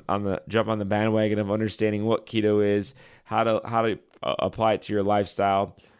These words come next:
um, how can it benefit your health? Uh, we made an awesome video,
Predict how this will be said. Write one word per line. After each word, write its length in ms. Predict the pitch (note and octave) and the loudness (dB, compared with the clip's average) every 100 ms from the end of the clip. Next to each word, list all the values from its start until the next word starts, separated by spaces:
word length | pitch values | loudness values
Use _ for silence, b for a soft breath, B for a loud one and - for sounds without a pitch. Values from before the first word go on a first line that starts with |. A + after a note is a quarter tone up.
| - | -8
um, 240 | G2 G2 | -4 -4
how 200 | G2 A#2 | -2 -2
can 120 | A#2 | -2
it 140 | A2 F2 | -4 0
benefit 400 | G#2+ G#2 G#2+ - | -2 0 -4 -2
your 100 | G2+ | -2
health? 380 | G2 G2 F#2+ - B B - | 0 0 -2 -10 B B -2
Uh, 60 | G2 | 0
we 80 | |
made 160 | A2 A2 | 2 2
an 140 | G#2 | 0
awesome 400 | G#2 A2 - G#2+ | 0 0 -2 -6
video, 580 | F2+ G#2 G2+ F#2 E2 F2+ | -2 0 2 2 0 -4